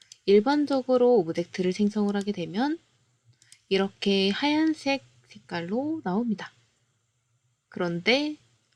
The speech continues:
이 오브젝트 같은 경우는 파란색으로 나와 있어요. 그 이유가 뭘까요? 바로 일반적인 오브젝트와 구분을 짓기 위해서 색깔로 표시를 해놓은 거겠죠?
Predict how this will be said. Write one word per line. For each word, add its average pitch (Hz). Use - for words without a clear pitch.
이 240
오브젝트 185
같은 190
경우는 175
파란색으로 285
나와 160
있어요. 202
그 226
이유가 165
뭘까요? 165
바로 208
일반적인 269
오브젝트와 202
구분을 233
짓기 -
위해서 190
색깔로 220
표시를 208
해놓은 220
거겠죠? 190